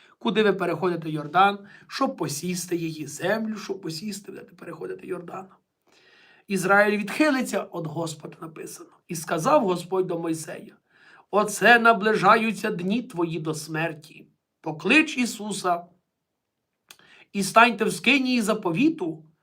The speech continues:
а я йому накажу». Клич Ісуса, ідіть до скинії заповіту, а я накажу Ісусу. І пішов Мойсей та Ісус, і стали в скинії заповіту, де Бог промовляв фактично лице до лиця.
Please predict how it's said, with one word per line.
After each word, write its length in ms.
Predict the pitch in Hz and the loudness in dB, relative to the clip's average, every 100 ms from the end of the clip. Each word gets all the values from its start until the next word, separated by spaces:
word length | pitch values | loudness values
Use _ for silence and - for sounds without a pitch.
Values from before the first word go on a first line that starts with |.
| _ _ _ | _ _ _
а 100 | - | -2
я 220 | 175 190 214 | 4 6 6
йому 320 | 202 185 185 | 4 -2 -4
накажу». 600 | 175 175 - 156 - - _ _ _ _ | -6 -6 -6 -8 -12 -20 _ _ _ _
Клич 280 | - 165 156 | -6 -6 -6
Ісуса, 500 | 151 214 202 - - | -10 -10 -10 -12 -12
ідіть 360 | 165 151 165 160 | -10 -8 -8 -10
до 180 | 180 - _ | -14 -18 _
скинії 520 | - - - 208 220 214 | -20 -6 0 2 0 -6
заповіту, 500 | 196 196 196 - - | -8 -6 -6 -8 -12
а 60 | 165 | -6
я 140 | 160 | -4
накажу 420 | 165 160 180 175 | -4 -8 -10 -10
Ісусу. 460 | 180 185 - - - _ _ _ _ _ - - - - - _ _ _ _ _ _ _ | -12 -14 -16 -20 -20 _ _ _ _ _ -20 -20 -20 -20 -20 _ _ _ _ _ _ _
І 140 | 226 | 0
пішов 460 | 220 247 - 302 277 | 4 4 10 10 10
Мойсей 440 | 240 226 220 208 | 8 4 4 2
та 140 | 196 160 | 2 0
Ісус, 580 | 160 - 196 214 - - - - | 0 -2 -2 -2 -4 -10 -16 -6
і 100 | 208 | -4
стали 360 | - 190 202 196 | 4 6 8 6
в 80 | |
скинії 640 | - - 175 269 269 277 269 | 4 2 4 6 4 2 2
заповіту, 640 | 233 254 240 202 190 170 | 2 2 2 2 0 -2
де 140 | 160 147 | -6 -6
Бог 280 | 147 151 | -6 -8
промовляв 540 | - 180 165 160 196 202 | -8 -6 -4 0 0 0
фактично 500 | - 165 160 156 165 | -6 -12 -12 -12 -12
лице 280 | 160 160 170 | -12 -12 -10
до 100 | 170 | -10
лиця. 380 | 180 - - | -12 -14 -16